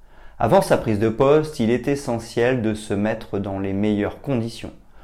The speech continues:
En effet, nous sommes face à un nouveau départ.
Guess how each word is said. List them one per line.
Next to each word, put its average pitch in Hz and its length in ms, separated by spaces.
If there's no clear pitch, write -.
En 113 200
effet, 143 320
nous 127 120
sommes 104 260
face 113 360
à 87 80
un 85 100
nouveau 117 300
départ. 113 540